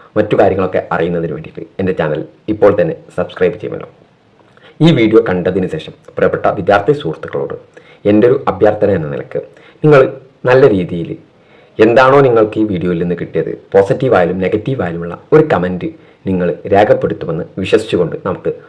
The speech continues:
തുടങ്ങാവുന്നതാണ്. അപ്പോൾ നമുക്ക് ആദ്യ പാർട്ടിലേക്ക് പോയി തുടങ്ങാം. ആദ്യം തന്നെ നിങ്ങൾ മനസ്സിലാക്കേണ്ടത് എൻ എസ് എസ് ഗ്രേസ് മാർക്ക് ആഡ് ചെയ്യുന്നത് സ്റ്റുഡൻസ് പോർട്ടൽ വഴിയാണ്. സ്റ്റുഡൻസ് പോർട്ടൽ വഴി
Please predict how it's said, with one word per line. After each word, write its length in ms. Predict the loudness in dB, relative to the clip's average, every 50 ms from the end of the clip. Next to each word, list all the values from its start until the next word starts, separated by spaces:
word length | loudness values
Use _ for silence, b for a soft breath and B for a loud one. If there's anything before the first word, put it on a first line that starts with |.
| B B B 2
തുടങ്ങാവുന്നതാണ്. 720 | 4 4 4 6 4 6 4 4 4 2 -2 -4 -6 -10 -12 -20 _ _ _ b b b b b b
അപ്പോൾ 140 | b 2 4 4
നമുക്ക് 220 | 4 4 2 0 -2 -4 B B B B 2 4
ആദ്യ 180 | 4 6 6 4 2 2 0
പാർട്ടിലേക്ക് 520 | 0 0 0 0 0 0 0 0 -2 -4 -6 -8 -10 -20 _ _ _ 6
പോയി 140 | 6 6 6 4
തുടങ്ങാം. 260 | 2 -2 -2 -4 -6 -10 -16 _ _ _ _ 0 4 6
ആദ്യം 200 | 6 6 6 6 4
തന്നെ 140 | 4 4 2
നിങ്ങൾ 160 | 2 4 2 4 2 2
മനസ്സിലാക്കേണ്ടത് 600 | 0 -2 -2 -2 -2 -2 -2 -4 -4 -4 -4 -6 -8 B B B B B B 6 6
എൻ 80 | 6 6 6
എസ് 100 | 2 2
എസ് 120 | 0 0 2
ഗ്രേസ് 300 | 4 4 4 4 2 0 0
മാർക്ക് 280 | 0 0 0 -2 -4 -4 -4 -4 0 2 4 6
ആഡ് 280 | 6 6 6 6 4 0 -2 -4
ചെയ്യുന്നത് 420 | -6 -6 -6 -4 -4 -4 -4 -6 -8 -10
സ്റ്റുഡൻസ് 480 | -10 -8 -2 2 4 4 4 4 0 -2 -2
പോർട്ടൽ 340 | 0 0 0 -2 -4 -6 -6 -6 -4 -4
വഴിയാണ്. 320 | -2 -2 -2 -4 -6 -8 -14 _ B B B B B B B B _
സ്റ്റുഡൻസ് 400 | 0 2 4 6 6 4 2 0 2 4
പോർട്ടൽ 320 | 4 4 4 4 0 2 4 4
വഴി 160 | 4 4 4